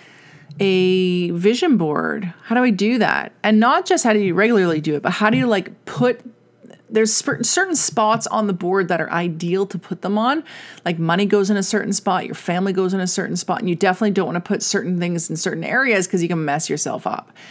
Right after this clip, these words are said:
And then I, uh, talk about how to manifest more from your vision board, 'cause usually people just, like, slap together a vision board and then, and then that's it.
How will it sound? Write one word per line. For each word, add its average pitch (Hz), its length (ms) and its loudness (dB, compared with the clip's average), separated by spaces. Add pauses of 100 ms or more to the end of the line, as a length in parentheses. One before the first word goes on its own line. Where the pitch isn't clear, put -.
(320)
And 208 220 4
then 240 180 2
I, 226 380 2
uh, 175 180 -2
talk 214 300 -2
about 196 240 0
how 226 140 -2
to 220 60 2
manifest 208 640 2
more 220 760 4
from 185 240 0
your 170 140 2
vision 160 280 -2
board, 143 260 -4
'cause 180 200 -4
usually 330 240 2
people 190 300 0
just, - 260 -6
like, - 180 -8
slap 180 520 -2
together 165 640 0
a - 180 -6
vision 160 320 -4
board 147 500 -2
and - 140 -6
then, 127 120 -2
and - 500 -6
then 240 100 4
that's 247 200 2
it. - 180 0